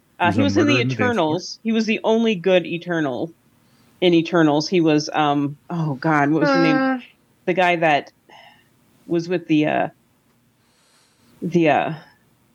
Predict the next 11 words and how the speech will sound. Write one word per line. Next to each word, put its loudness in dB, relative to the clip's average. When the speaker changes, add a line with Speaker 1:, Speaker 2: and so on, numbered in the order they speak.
Speaker 1:
dark-haired 2
guy 4
that 0
was 0
in 2
love 2
with -4
the -2
deaf -2
girl. -2
Oh, 0